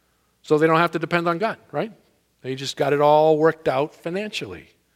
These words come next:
It's where the external looks good and the internal is corrupt.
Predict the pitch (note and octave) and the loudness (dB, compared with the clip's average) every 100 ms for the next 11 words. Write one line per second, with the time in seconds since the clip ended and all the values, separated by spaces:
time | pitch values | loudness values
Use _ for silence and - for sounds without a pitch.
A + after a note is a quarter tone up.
0 | _ _ _ _ - A2+ D3+ D#3 D3 D3+ | _ _ _ _ -14 -2 2 4 4 0
1 | - - G3 A#3 A3+ A3+ A3+ - A#3+ B3+ | 0 2 2 4 2 0 -4 -6 -4 -4
2 | A3+ - _ _ _ _ _ _ _ - | -6 -12 _ _ _ _ _ _ _ -18
3 | F#2 G#2 C#3 D3+ D3+ C#3 C3 - A2+ - | -14 -8 -8 -8 -8 -8 -8 -10 -12 -12
4 | - - | -16 -20